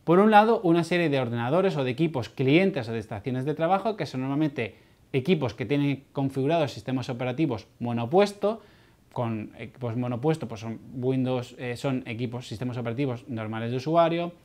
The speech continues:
Windows X P, Windows siete, Windows diez, etcétera, etcétera. Y un segundo tipo de co-, de equipos, que son los servidores, que son equipos que normalmente tienen configurados con un sistema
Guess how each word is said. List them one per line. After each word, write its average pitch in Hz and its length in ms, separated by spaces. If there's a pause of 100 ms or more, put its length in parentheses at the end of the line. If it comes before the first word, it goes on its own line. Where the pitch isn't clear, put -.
(160)
Windows 104 280
X 104 200
P, 131 480
Windows 110 460
siete, 131 480
Windows 107 460
diez, 143 300 (240)
etcétera, 170 320
etcétera. 208 420 (360)
Y 190 80
un 233 60
segundo 226 360
tipo 214 280
de 196 260
co-, 202 200
de 156 440
equipos, 208 420
que 151 100
son 160 180
los 151 140
servidores, 196 600 (540)
que 180 80
son 220 140
equipos 220 400
que 196 100
normalmente 160 380
tienen 160 240
configurados 160 500
con 127 160
un 131 100
sistema 123 500